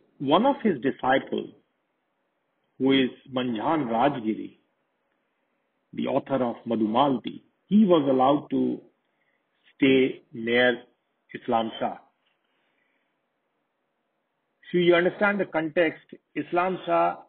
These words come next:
is the ruler under whose patronage Manjhan Rajgiri is writing this text, Madhumalti. So the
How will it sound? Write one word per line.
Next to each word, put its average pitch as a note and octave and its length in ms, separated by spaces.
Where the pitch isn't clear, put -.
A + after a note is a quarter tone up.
is C#3+ 320
the B2+ 100
ruler E3+ 460
under C3 340
whose D#3+ 360
patronage D3+ 680
Manjhan C3 420
Rajgiri A#2+ 680
is A2 360
writing C#3+ 640
this A#2 140
text, C3+ 280
Madhumalti. A2+ 800
So G3 80
the F3 260